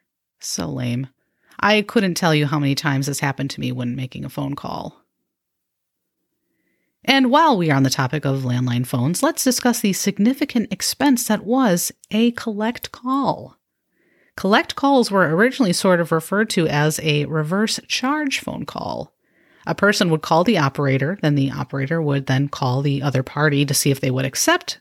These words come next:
said call and subsequently the charge.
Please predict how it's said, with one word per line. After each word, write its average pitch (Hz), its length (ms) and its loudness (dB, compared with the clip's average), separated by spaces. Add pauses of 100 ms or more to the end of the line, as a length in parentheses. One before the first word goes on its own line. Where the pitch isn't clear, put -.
said 139 240 -2
call 143 440 2 (280)
and 147 340 4
subsequently - 720 -2
the 131 80 -2
charge. 180 680 -2